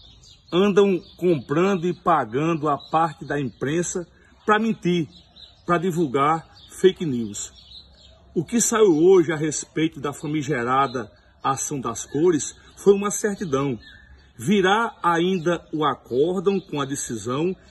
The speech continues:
e dessa decisão nós vamos recorrer e ainda cabe outros recursos. Lembrando muito bem, até pra enfatizar,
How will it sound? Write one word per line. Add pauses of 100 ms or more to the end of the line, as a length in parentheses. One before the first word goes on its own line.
(160)
e
dessa
decisão (480)
nós
vamos
recorrer (420)
e
ainda
cabe
outros
recursos. (400)
Lembrando
muito
bem, (320)
até
pra
enfatizar,